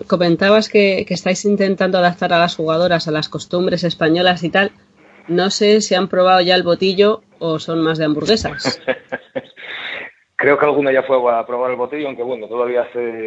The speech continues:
Speaker 2: demasiado <laughs> calor para, para comer botillo, pero la mayoría de ellas yo creo que son de comida rápida, sí, no, no sé exactamente <laughs> lo que, lo, lo que hacen de,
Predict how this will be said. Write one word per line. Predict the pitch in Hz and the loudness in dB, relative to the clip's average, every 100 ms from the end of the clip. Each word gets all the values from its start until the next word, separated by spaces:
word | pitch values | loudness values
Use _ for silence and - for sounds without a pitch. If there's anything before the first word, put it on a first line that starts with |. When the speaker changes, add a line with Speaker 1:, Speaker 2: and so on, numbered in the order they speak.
| 110 107 | -4 -4
Speaker 2:
demasiado | 113 113 131 113 - | -6 -6 -4 -4 -4
<laughs> | |
calor | 123 110 - | -8 -8 -2
para, | 110 107 | -2 -2
para | - 110 104 | -4 -2 -2
comer | 110 113 | -2 -4
botillo, | 113 107 139 123 135 - _ - - - - _ | -6 -6 -6 -2 -4 -4 _ -20 -20 -20 -20 _
pero | - 123 120 120 120 | 2 4 6 6 4
la | 117 | 2
mayoría | 117 120 123 139 | 0 0 2 4
de | 139 143 | 4 2
ellas | 135 | 0
yo | 135 | -2
creo | 135 123 | -2 -2
que | |
son | 120 123 | -2 -2
de | 117 | 0
comida | 113 113 104 | -2 0 0
rápida, | 92 90 95 98 | -2 -10 -10 -14
sí, | 104 101 | -10 -8
no, | 113 113 | -6 -2
no | 123 123 | -2 -2
sé | 127 | -2
exactamente | 120 117 120 107 - - | 0 0 0 -2 -4 -8
<laughs> | 131 | -6
lo | 113 | -6
que, | 110 | -4
lo, | 110 104 101 104 95 | -2 -4 -6 -6 -6
lo | 101 | -4
que | 110 | -2
hacen | 110 - 113 | -2 -2 -6
de, | 110 110 107 104 | 0 0 0 -2